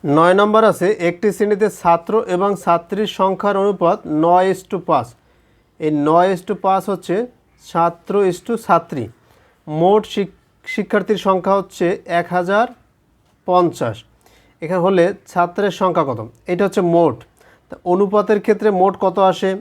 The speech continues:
অনুপাত দুইটার যোগফল আসবে, এই যে নয়, পাঁচ, চোদ্দো,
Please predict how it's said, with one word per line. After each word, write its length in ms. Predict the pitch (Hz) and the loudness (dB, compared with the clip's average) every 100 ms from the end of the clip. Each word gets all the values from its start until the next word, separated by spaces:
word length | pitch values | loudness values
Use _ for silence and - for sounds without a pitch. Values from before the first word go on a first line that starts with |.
| - - | -10 -6
অনুপাত 340 | 170 175 185 | -4 -2 -2
দুইটার 320 | 175 185 196 220 - _ _ _ 139 123 | -2 -2 -2 -4 -12 _ _ _ -14 -2
যোগফল 540 | 170 160 - 190 185 | 0 0 -2 0 2
আসবে, 420 | 180 175 180 247 277 _ _ | 2 0 0 0 -2 _ _
এই 80 | 156 | -8
যে 100 | 156 | -2
নয়, 420 | 160 151 165 175 | 0 2 2 2
পাঁচ, 320 | 180 185 208 220 - _ _ _ - | 0 0 -2 -2 -12 _ _ _ -4
চোদ্দো, 380 | 180 151 120 | -2 -2 -4